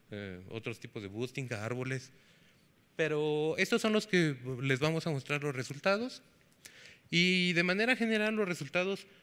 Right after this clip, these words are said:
no s-, no son tan, tan sensibles al, a la línea roja que les mostré, al tiempo en que estás cortando. Y eso era muy, muy, muy, muy bueno en la práctica, porque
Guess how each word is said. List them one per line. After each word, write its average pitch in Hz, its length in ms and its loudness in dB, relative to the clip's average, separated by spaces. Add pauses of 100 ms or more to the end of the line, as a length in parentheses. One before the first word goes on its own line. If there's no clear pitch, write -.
(100)
no 170 140 -4
s-, - 240 -12
no 160 240 8
son 196 320 2
tan, 139 160 4 (560)
tan 131 160 2
sensibles 147 500 -2
al, 120 500 -4 (140)
a 123 80 -2
la 123 100 -2
línea 143 220 -4
roja 147 240 -6
que - 120 -8
les 117 120 -6
mostré, 107 380 -8 (260)
al 113 160 -4
tiempo 143 260 -2
en 143 80 -6
que - 80 -14
estás 117 200 -8
cortando. 117 480 -8 (240)
Y 123 100 0
eso 180 180 -2
era 185 140 2
muy, 135 320 0
muy, 135 200 0
muy, 131 200 0
muy 123 240 0
bueno 127 260 -4
en 107 80 -8
la 107 80 -8
práctica, 135 540 -6 (400)
porque 117 640 -6